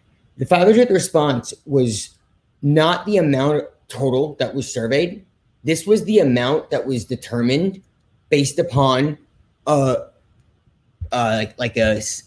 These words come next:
segmentation of amount of user,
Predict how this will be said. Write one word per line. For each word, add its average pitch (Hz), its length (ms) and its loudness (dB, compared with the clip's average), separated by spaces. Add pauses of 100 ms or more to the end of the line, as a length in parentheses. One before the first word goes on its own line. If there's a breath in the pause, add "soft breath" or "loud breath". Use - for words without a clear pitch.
(100)
segmentation 151 680 0
of 123 440 0 (1400)
amount 156 400 4
of 120 420 0 (320)
user, 147 720 0